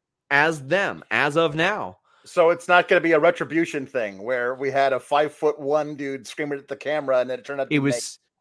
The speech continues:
Speaker 2: Meg-
Speaker 1: it was specifically told to me it is the anti-Retribution.
Speaker 2: Nice.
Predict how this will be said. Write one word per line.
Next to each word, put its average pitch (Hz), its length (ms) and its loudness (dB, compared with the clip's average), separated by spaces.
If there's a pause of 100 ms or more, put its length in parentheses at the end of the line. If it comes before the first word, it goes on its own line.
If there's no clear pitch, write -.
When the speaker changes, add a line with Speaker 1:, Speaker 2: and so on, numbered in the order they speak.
(400)
Speaker 2:
Meg- 151 80 -2
Speaker 1:
it 147 60 0
was 143 180 -4
specifically 185 1040 0
told 180 340 0
to 135 80 -4
me 120 480 -6
it 131 140 -4
is 120 160 -4
the 123 240 -8
anti-Retribution. 151 1200 -2
Speaker 2:
Nice. 160 640 0